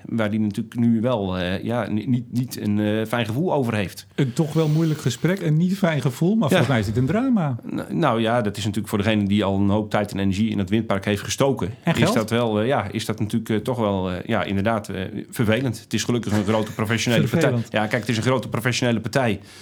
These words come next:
Speaker 1: Dus, dus het is, het is in die zin, ja, een drama is een relatief begrip, hè. De,
Speaker 2: Kunt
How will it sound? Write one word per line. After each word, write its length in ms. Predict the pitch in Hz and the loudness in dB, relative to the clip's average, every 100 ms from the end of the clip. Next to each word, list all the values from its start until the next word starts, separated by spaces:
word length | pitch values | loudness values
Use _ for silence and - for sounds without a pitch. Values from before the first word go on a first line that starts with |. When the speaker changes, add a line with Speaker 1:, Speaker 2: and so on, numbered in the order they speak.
| - - | -20 -10
Speaker 1:
Dus, 220 | - 104 98 | -2 -2 0
dus 240 | 110 107 - | -2 -2 -4
het 160 | 107 | -4
is, 140 | 117 113 | -4 -4
het 100 | 104 | -2
is 120 | 120 | 0
in 80 | 107 | 2
die 140 | 117 113 | 2 2
zin, 220 | 113 107 | 2 2
ja, 220 | 104 107 | 2 0
een 100 | 104 | 0
drama 380 | 110 113 113 104 | 2 2 2 0
is 100 | 98 | 0
een 60 | |
relatief 360 | 107 107 110 95 | 0 2 0 0
begrip, 300 | 104 151 135 | 2 2 2
hè. 100 | 110 165 - | -2 -4 -6
De, 120 | |
Speaker 2:
Kunt 60 | 113 | 0